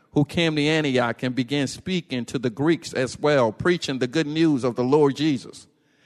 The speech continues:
And the hand of the Lord was with them. And a large number who believed turned to the Lord.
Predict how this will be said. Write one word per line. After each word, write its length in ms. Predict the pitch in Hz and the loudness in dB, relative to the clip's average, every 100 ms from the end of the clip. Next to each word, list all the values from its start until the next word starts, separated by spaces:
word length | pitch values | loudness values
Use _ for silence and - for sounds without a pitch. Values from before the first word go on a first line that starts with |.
| _ 127 | _ -4
And 140 | 131 | 0
the 100 | 123 | 2
hand 440 | 151 180 180 170 - | 2 2 2 0 -2
of 160 | 143 | 0
the 80 | 147 | 2
Lord 460 | 147 165 156 123 120 | 4 6 6 4 0
was 300 | 120 127 - | 0 0 0
with 340 | 127 160 113 | 0 0 0
them. 360 | 156 160 104 - _ _ _ _ _ _ | -2 -2 -2 -6 _ _ _ _ _ _
And 160 | - 147 | -2 2
a 40 | |
large 360 | 151 220 220 151 | 6 6 4 2
number 280 | 131 120 123 | -2 2 2
who 120 | 156 | 4
believed 720 | 156 151 185 165 117 113 - - _ _ _ _ _ - | 2 2 2 2 -2 -6 -10 -18 _ _ _ _ _ -10
turned 580 | - 196 208 185 127 - | 0 2 4 2 0 -2
to 100 | 117 | 0
the 100 | 147 | 4
Lord. 420 | 190 147 104 | 4 4 0